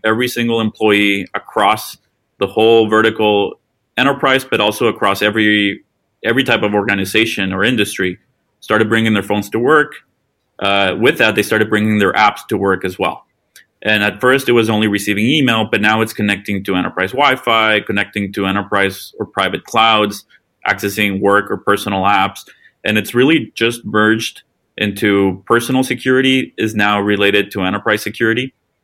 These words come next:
And a lot of times that, that's not incre-, increasingly obvious to developers. They're saying, "Ah, I'm just building a consumer app. I shouldn't really care about security."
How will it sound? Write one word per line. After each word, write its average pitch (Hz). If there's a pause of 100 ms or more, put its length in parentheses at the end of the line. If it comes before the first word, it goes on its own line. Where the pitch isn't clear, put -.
(140)
And 107
a 101
lot 101
of 113
times 110 (680)
that, 107
that's 113
not 113 (260)
incre-, 113
increasingly 110
obvious 107
to 101
developers. 117
They're 117
saying, 123
"Ah, 170
I'm 127
just 131
building 117
a 120
consumer 104
app. 92
I 98
shouldn't 101
really 98
care 98
about 98
security." 95